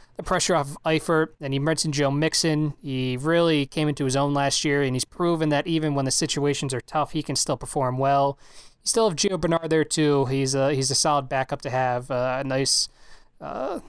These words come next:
nice guy to have there for Zac Taylor, the new head coach there for Cincinnati. I love that hire, by the way. They need to get rid of Marvin Lewis for a while, and I'm really happy they got rid of him for Zac Taylor. I think that if you give him a few years,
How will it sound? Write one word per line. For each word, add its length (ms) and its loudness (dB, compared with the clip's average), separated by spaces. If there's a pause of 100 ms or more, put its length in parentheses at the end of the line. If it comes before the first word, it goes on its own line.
(200)
nice 300 0
guy 160 2
to 80 2
have 220 0
there 260 2
for 400 0
Zac 260 0
Taylor, 460 0 (220)
the 140 -8
new 140 -2
head 180 -4
coach 240 -2
there 100 0
for 120 -6
Cincinnati. 720 0 (160)
I 60 -10
love 340 0
that 180 2
hire, 440 0 (360)
by 140 -4
the 100 0
way. 140 2
They 100 0
need 160 2
to 80 0
get 160 0
rid 140 0
of 60 0
Marvin 300 2
Lewis 220 2
for 160 -2
a 60 0
while, 320 2
and 80 -2
I'm 120 -2
really 240 2
happy 240 -2
they 120 0
got 160 0
rid 120 2
of 120 0
him 100 -2
for 160 -4
Zac 260 0
Taylor. 420 2
I 120 0
think 260 -4
that 220 -2
if 160 -10
you 80 -6
give 240 -2
him 160 2
a 60 0
few 240 0
years, 580 2